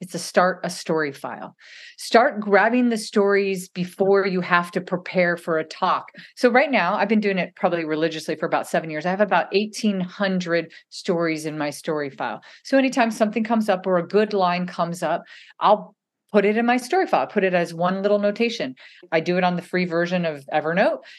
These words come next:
I have one little, you know, page, I guess, in my notebook, uh, if you will, and it has categories. That's the important part too, by the way. When I'm gonna go do a talk,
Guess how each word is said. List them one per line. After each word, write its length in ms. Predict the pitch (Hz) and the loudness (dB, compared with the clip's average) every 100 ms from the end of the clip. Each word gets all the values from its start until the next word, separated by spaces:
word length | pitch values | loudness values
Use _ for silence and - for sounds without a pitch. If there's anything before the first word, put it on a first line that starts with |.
| - | -2
I 100 | 175 | 2
have 180 | 175 160 | 2 0
one 600 | 165 180 202 214 214 208 | 2 4 6 4 2 2
little, 580 | 196 196 196 185 180 - | 2 4 4 4 2 -2
you 140 | 185 180 | -4 -2
know, 120 | 147 | -2
page, 360 | - 160 156 | 0 -2 0
I 60 | 160 | -2
guess, 180 | 156 151 | -2 -4
in 80 | 160 | -4
my 80 | |
notebook, 420 | 156 160 127 151 151 | -2 -4 -4 -4 -4
uh, 120 | 147 | -4
if 160 | 165 156 _ | -6 -12 _
you 180 | 156 151 | -12 -8
will, 380 | 147 143 156 180 - - | -2 -2 -2 -6 -18 -2
and 120 | 208 | 2
it 60 | 202 | 2
has 260 | 185 214 | 4 2
categories. 720 | 214 302 359 190 139 117 - - _ | 4 0 2 -2 -2 -6 -14 -20 _
That's 280 | 175 214 - | 2 2 0
the 100 | 196 | 0
important 400 | 160 165 170 170 | 2 0 0 0
part 180 | 139 - | -2 -2
too, 140 | 165 | -4
by 120 | 135 | -4
the 120 | 135 | -4
way. 240 | 127 117 131 _ _ | -4 -6 -8 _ _
When 140 | - 214 | 2 4
I'm 140 | 240 | 4
gonna 160 | 247 247 | 4 4
go 120 | 226 | 2
do 160 | 220 214 | 2 0
a 60 | |
talk, 400 | 190 294 269 214 | 2 4 4 2